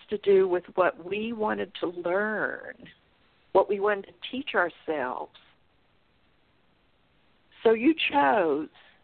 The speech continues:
in this lifetime to lose someone very dear to you and for you to go on.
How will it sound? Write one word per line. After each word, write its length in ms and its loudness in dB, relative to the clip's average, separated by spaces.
in 140 2
this 160 2
lifetime 1000 -4
to 100 4
lose 360 4
someone 440 -2
very 340 -4
dear 240 -4
to 100 -12
you 360 -6
and 180 -2
for 100 4
you 380 6
to 80 6
go 440 2
on. 560 -10